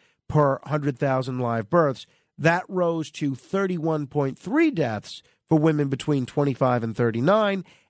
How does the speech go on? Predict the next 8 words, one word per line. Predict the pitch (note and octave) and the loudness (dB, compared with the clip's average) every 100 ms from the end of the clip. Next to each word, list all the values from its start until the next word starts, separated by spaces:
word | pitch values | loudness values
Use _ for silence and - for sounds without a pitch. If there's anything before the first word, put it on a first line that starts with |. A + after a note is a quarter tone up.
| - | -4
and | D#3+ D3 | 0 0
a | C#3 | 0
whopping | B2+ D3 A#3 B3+ F3+ D3 C#3+ - B2 | -2 2 4 4 0 -2 -6 -10 -4
one | C3+ G3+ G#3+ | 2 2 4
hundred | G3 F#3 E3+ | 2 2 0
thirty-eight | C#3+ E3+ D#3+ D#3+ D#3+ - | 2 0 2 2 0 -2
point | - D3 B2 | -8 -8 -8
five | - - A3+ A3 G#2 F2 - | -6 0 2 2 0 -10 -18